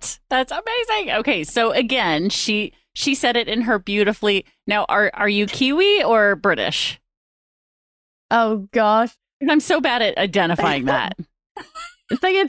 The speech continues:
Speaker 2: I'm both.
Speaker 1: You're
Speaker 2: but
Speaker 1: both.
Speaker 2: I'll
Speaker 1: Okay.
Speaker 2: identify, I'll identify with Kiwi, since
Speaker 1: Kiwi.
Speaker 2: I'm in New Zealand right now.
Speaker 1: <laughs> And I say that because a fr-, a couple of friends of mine are Aussies, and so they, they,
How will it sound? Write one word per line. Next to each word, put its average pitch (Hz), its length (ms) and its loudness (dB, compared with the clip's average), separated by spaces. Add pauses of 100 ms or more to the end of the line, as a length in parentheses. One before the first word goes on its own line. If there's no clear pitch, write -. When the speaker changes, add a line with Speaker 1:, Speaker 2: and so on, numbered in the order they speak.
Speaker 2:
I'm 320 360 2
both. 247 420 0 (240)
Speaker 1:
You're 269 140 4
Speaker 2:
but 262 80 2
Speaker 1:
both. 311 80 2 (260)
Speaker 2:
I'll 311 120 2
Speaker 1:
Okay. 302 140 -2
Speaker 2:
identify, 294 520 0 (100)
I'll 381 260 2
identify 320 680 0
with 214 240 -4
Kiwi, 190 540 0
since - 180 2
Speaker 1:
Kiwi. 269 180 2
Speaker 2:
I'm 262 180 2
in 247 80 2
New 277 140 4
Zealand 262 420 2
right 262 280 2
now. 262 220 2
Speaker 1:
<laughs> 698 760 0 (500)
And - 120 -8
I 508 200 0
say 370 220 0
that 277 160 0
because 294 280 0
a 285 80 0
fr-, - 340 -4 (100)
a - 140 -4
couple 339 260 0
of - 60 -2
friends 233 200 0
of 233 60 2
mine 196 180 2
are 185 140 2
Aussies, 180 500 0
and 190 140 0
so 202 140 2
they, 196 240 0
they, 185 400 -2